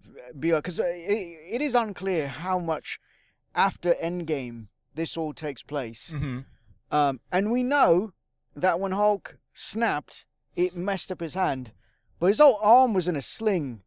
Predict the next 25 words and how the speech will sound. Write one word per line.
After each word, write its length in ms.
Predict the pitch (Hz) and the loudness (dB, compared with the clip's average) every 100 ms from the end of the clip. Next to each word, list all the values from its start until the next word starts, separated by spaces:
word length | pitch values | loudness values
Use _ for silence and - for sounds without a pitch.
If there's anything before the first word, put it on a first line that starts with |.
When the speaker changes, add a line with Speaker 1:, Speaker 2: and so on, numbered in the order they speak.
| _ _ _ | _ _ _
Speaker 1:
uh, 260 | 143 147 - | 2 6 6
Speaker 2:
Oh, 20 | |
Speaker 1:
when 160 | 156 165 | 6 2
Speaker 2:
yeah. 180 | 175 156 | 2 2
Speaker 1:
Bruce 320 | 185 196 - | 2 2 0
was 160 | 160 131 | -4 -2
there. 340 | 139 131 127 - _ - | 0 0 -2 -8 _ -6
So 160 | 123 | 2
it's 180 | 190 151 | 4 6
Speaker 2:
Yeah. 60 | 175 | 6
Speaker 1:
like, 160 | 160 143 | 4 4
what? 180 | 254 262 | 4 4
I, 220 | 226 208 - - | 6 2 0 -2
how 120 | - | 4
much 220 | 320 320 - | 8 6 6
did 100 | 277 | 4
that 140 | 269 | 4
mess 280 | 254 269 - | 6 2 4
you 100 | 285 | 4
up, 120 | 277 | 4
mate? 280 | 196 165 208 - 160 | 2 0 0 -10 -4
Speaker 2:
Yeah. 380 | 113 139 131 95 _ _ _ _ _ _ | 4 6 6 0 _ _ _ _ _ _
Yeah. 340 | 131 127 139 104 _ _ _ _ _ _ _ _ _ | -8 -4 -2 -4 _ _ _ _ _ _ _ _ _
Speaker 1:
So 680 | - - 170 165 160 156 139 - - | -14 0 4 6 6 2 -4 -14 -2
I'm, 160 | 180 | -2